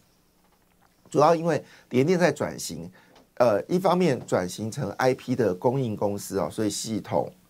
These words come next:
茂系还系统，好，跟这个，呃，智远哈，就变成是一个两大箭头，主要是以I P贩售为主。第二个方式呢，就是要建立到所谓的小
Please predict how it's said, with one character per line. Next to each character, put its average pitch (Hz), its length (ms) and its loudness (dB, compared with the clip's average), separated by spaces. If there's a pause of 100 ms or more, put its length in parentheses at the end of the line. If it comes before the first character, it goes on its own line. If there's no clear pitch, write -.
(120)
茂 143 180 2
系 110 240 -2
还 80 80 -2
系 85 160 -8
统， - 160 -8 (380)
好， 98 340 0
跟 120 220 2
这 113 120 -2
个， 87 300 0 (220)
呃， 98 80 -2
智 151 260 2
远 101 260 6
哈， 98 300 -2
就 117 160 0
变 113 180 0
成 92 160 -6
是 107 140 -4
一 101 60 0
个 87 160 2
两 87 260 -2
大 120 340 0
箭 127 240 0
头， - 240 -8 (240)
主 110 120 0
要 143 120 2
是 147 160 -6
以 107 120 -2
I 123 240 0
P 120 400 -6 (400)
贩 127 200 2
售 101 300 0
为 - 140 -6
主。 - 200 -16 (440)
第 233 160 6
二 208 60 8
个 143 140 0
方 139 200 -4
式 143 200 -6
呢， 113 100 -6
就 101 100 -10
是 131 140 -10
要 110 140 0
建 113 200 -4
立 113 140 -4
到 101 260 0
所 - 220 -6
谓 90 80 0
的 101 180 0
小 78 380 -6